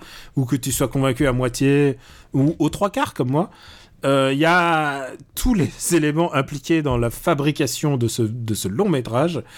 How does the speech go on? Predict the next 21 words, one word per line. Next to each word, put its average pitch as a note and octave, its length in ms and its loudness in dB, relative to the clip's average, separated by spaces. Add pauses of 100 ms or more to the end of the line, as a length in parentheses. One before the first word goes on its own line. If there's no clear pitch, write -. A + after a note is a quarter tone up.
(220)
sont, D3+ 480 2
euh, G#2 480 0
sont A#2+ 220 -4
positifs, D3+ 480 -2
quoi. G#2+ 220 -2
Tous - 220 -2
les E3 200 2
acteurs C3 260 -4
sont C#3 140 -4
bons. D#3 140 0 (280)
On B2+ 100 0
n'a C3 120 2
pas, C3+ 240 0
on C3+ 80 -2
l'a C3 140 2
pas C3+ 100 0
parlé, C3+ 240 2
mais B2 140 2
il - 20 4
y - 20 4
a... A#2+ 60 2